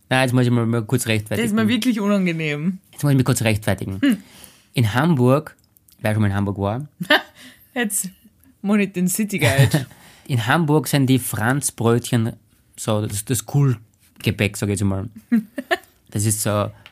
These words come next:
Speaker 2: Das ist wie bei uns die Topfengalatschen.
Speaker 1: Wie ein Topfengalatschen, nur mit Apfelzimt?
Speaker 2: Nein, ich
Speaker 1: Nein.
Speaker 2: meine jetzt nicht, dass man's mit einer Topfengalatschen vergleichen kann, sondern bei uns ist die Topfengalatschen bekannt,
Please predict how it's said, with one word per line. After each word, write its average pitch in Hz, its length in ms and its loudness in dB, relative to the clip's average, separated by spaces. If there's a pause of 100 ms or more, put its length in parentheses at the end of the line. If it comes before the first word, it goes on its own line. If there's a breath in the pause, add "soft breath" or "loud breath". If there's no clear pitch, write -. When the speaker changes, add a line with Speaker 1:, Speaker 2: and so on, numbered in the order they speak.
(120)
Speaker 2:
Das 190 140 -2
ist 185 200 0
wie 202 220 4
bei 190 160 -2
uns 185 200 0
die 190 120 -6
Topfengalatschen. 135 880 -6
Speaker 1:
Wie 160 120 4
ein 160 80 0
Topfengalatschen, 139 760 2
nur 131 100 4
mit 131 320 2 (480)
Apfelzimt? 147 760 -8
Speaker 2:
Nein, 214 220 2
ich 220 40 4
Speaker 1:
Nein. - 0 -
Speaker 2:
meine 226 220 4
jetzt 214 120 -4
nicht, 233 180 0
dass 202 120 -2
man's 208 160 0
mit 190 160 -4
einer 180 200 0
Topfengalatschen 185 760 -2
vergleichen 175 560 -2
kann, 180 400 -4 (420 soft breath)
sondern 180 720 0 (580)
bei 175 140 0
uns 214 240 2
ist 190 140 -4
die 175 80 -4
Topfengalatschen 202 720 0
bekannt, 190 600 -2